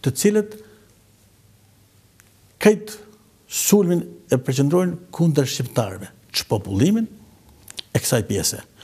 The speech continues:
Kemi pastaj pjesë, e, kemi pastaj në vitet dyzet e tre, dyzet e katër, dyzet e pesë, pra në, në vitet një mijë nëntëqind e dymbëdhjetë janë zhvendosur rreth pesëqind mijë shqiptar.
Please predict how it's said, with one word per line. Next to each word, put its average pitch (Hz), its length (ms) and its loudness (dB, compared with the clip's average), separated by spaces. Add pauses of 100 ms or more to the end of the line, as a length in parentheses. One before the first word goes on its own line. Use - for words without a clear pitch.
(160)
Kemi 190 240 4
pastaj 135 300 0 (800)
pjesë, 113 240 0
e, 104 160 -6 (160)
kemi 143 240 6
pastaj 110 320 0 (1500)
në 110 120 4
vitet 117 340 0
dyzet 110 260 0
e 104 80 -4
tre, 98 220 -8
dyzet 98 320 -4
e 95 80 -8
katër, 98 320 -10
dyzet - 240 -14
e - 80 -20
pesë, 151 300 -6
pra 107 180 -4
në, 101 160 0 (160)
në 101 180 0
vitet 135 300 2
një 110 340 -6
mijë 131 140 4
nëntëqind 117 240 0
e 107 80 0
dymbëdhjetë - 600 -4
janë 113 180 0
zhvendosur 123 440 0
rreth 135 320 -2
pesëqind 139 480 0
mijë 135 220 2
shqiptar. 101 440 -6